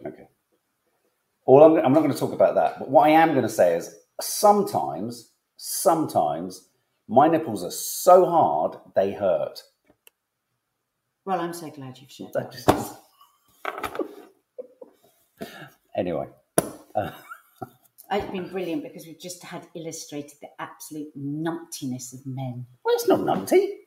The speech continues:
Speaker 2: You're a pure numpt.
Speaker 1: That's
Speaker 2: All
Speaker 1: not
Speaker 2: the way
Speaker 1: numped.
Speaker 2: from that discussion, you've been
Speaker 1: I
Speaker 2: pure
Speaker 1: was not
Speaker 2: numpt.
Speaker 1: numped. I was genuinely interested in whether women, I know there's a lot
Speaker 2: No,
Speaker 1: of chat
Speaker 2: you
Speaker 1: about
Speaker 2: were.
Speaker 1: boob
Speaker 2: You were
Speaker 1: breasts,
Speaker 2: genuinely
Speaker 1: breast
Speaker 2: interested in having a
Speaker 1: size,
Speaker 2: giggle
Speaker 1: body shape.
Speaker 2: and having a giggle about nipples.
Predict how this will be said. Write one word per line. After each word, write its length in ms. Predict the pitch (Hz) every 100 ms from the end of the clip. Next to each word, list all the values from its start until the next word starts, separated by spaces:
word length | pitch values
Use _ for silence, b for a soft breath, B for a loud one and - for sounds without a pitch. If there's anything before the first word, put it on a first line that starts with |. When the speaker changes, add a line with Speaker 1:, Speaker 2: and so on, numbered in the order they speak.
| -
Speaker 2:
You're 180 | 330
a 40 | 349
pure 340 | - 539 539
numpt. 440 | 320 202 - - -
Speaker 1:
That's 180 | 494 -
Speaker 2:
All 60 | -
Speaker 1:
not 80 | 494
Speaker 2:
the 220 | 539 539
way 40 |
Speaker 1:
numped. 40 | 466
Speaker 2:
from 80 | 466
that 100 | 370
discussion, 520 | 392 - 440 523 -
you've 100 | 285 -
been 80 |
Speaker 1:
I 60 | -
Speaker 2:
pure 140 | -
Speaker 1:
was 220 | 392 466 277
not 220 | 262 233
Speaker 2:
numpt. 220 | 220 147
Speaker 1:
numped. 60 | -
I 140 | 180 240
was 220 | 240 -
genuinely 500 | 214 226 226 226 220
interested 480 | 185 175 156 - 123
in 80 | 127
whether 180 | 127 127
women, 280 | 123 175 156
I 60 |
know 160 | 175 220
there's 180 | 196 170
a 60 |
lot 120 | 156 339
Speaker 2:
No, 80 |
Speaker 1:
of 40 | -
chat 80 | -
Speaker 2:
you 40 |
Speaker 1:
about 300 | - 160 - 127
Speaker 2:
were. 60 |
Speaker 1:
boob 80 | -
Speaker 2:
You 60 | 247
were 60 |
Speaker 1:
breasts, 180 | 135 131
Speaker 2:
genuinely 540 | 285 359 370 359 262 202
Speaker 1:
breast 320 | 139 - -
Speaker 2:
interested 40 |
in 60 | 160
having 300 | 156 156 139
a 80 | -
Speaker 1:
size, 140 | -
Speaker 2:
giggle 220 | - 151
Speaker 1:
body 260 | 156 - -
shape. 200 | 160 156
Speaker 2:
and 140 | 240
having 240 | 240 240 277
a 80 | 254
giggle 300 | 247 - 185
about 360 | 180 - - 165
nipples. 580 | 165 - 143 123 -